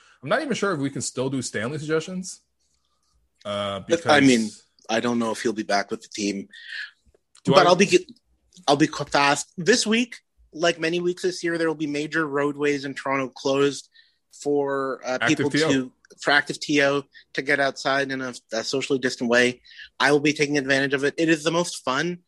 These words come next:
Speaker 1: It's
Speaker 2: thing
Speaker 1: really
Speaker 2: to
Speaker 1: good.
Speaker 2: do, um, probably until the world reopens. So I recommend it full-heartedly. And if you don't live in the G T A, sorry, but I don't know, go for a bike ride. Like, it's been,
Speaker 1: Absolutely.
Speaker 2: it's been awesome. The winter, you know, I think the, like,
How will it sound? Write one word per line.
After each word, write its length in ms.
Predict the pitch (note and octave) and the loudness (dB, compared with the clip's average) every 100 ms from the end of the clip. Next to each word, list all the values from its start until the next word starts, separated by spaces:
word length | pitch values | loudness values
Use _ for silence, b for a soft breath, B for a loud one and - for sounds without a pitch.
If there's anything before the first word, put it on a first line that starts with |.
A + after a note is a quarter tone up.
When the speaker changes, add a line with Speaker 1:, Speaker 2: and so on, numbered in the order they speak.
| _ G#2+ | _ -16
Speaker 1:
It's 160 | - | -4
Speaker 2:
thing 160 | D#3 D#3+ | -2 -2
Speaker 1:
really 40 | |
Speaker 2:
to 60 | - | -4
Speaker 1:
good. 60 | D#3 | -2
Speaker 2:
do, 840 | E3 E3+ E3+ _ _ _ - C3+ | 0 0 -4 _ _ _ -12 -6
um, 300 | D3+ D3 C3+ _ | -4 -4 -6 _
probably 400 | C#3+ D3 D3 D#3 | -2 -2 0 -2
until 180 | D3 D3 | 0 -2
the 80 | D3 | 0
world 240 | C#3 C#3+ | 0 0
reopens. 560 | C#3+ C#3 C#3 D3 C3+ - | 0 0 -2 -8 -10 -8
So 140 | - | -2
I 40 | C3+ | 0
recommend 420 | C3+ C#3 C#3 C#3 | 0 -4 -2 -2
it 140 | B2+ B B B B _ - | -4 B B B B _ -4
full-heartedly. 720 | - D#3+ D#3+ - D3 D3+ D#3+ | 2 4 2 2 0 2 2
And 80 | D3 | 2
if 100 | - | 0
you 140 | D3 D3 | -6 -6
don't 180 | - D3+ | -6 -2
live 180 | D3 C#3 | -2 -2
in 100 | C#3+ | -4
the 80 | C3 | -4
G 140 | C3+ | -6
T 240 | C3+ C#3 C3 | -2 2 4
A, 340 | C3 B2+ A#2+ - | 4 4 0 -4
sorry, 400 | - C3 B2+ B2+ | 0 4 4 2
but 240 | B2+ A#2+ _ _ B B - | 0 -2 _ _ B B 0
I 40 | |
don't 100 | C#4 | 2
know, 100 | G#3 | 2
go 140 | B3+ | 2
for 120 | C4+ C#4 | 0 2
a 20 | |
bike 200 | G3 - | 0 0
ride. 160 | A#2+ | -4
Like, 160 | A#2+ C3 | -6 -10
it's 180 | D#3+ - | -10 -4
been, 360 | B3 A#3 G#3+ - _ - | 0 2 0 -6 _ -16
Speaker 1:
Absolutely. 360 | G#2 F#3+ G3 F2 | -16 -6 -4 -4
Speaker 2:
it's 80 | F3 | -8
been 400 | E3 - F3 F#3+ | -16 -4 0 2
awesome. 260 | G#3+ C3+ | 2 0
The 120 | D#3 | -2
winter, 480 | D#3+ E3+ G#3 G3+ F#3 _ _ _ _ _ _ | 0 2 2 2 -2 _ _ _ _ _ _
you 80 | F#3 | -2
know, 140 | D3 - | -2 0
I 80 | E3+ | 0
think 200 | G#3 F3+ | -2 0
the, 100 | F3+ | 0
like, 220 | D#3 | -2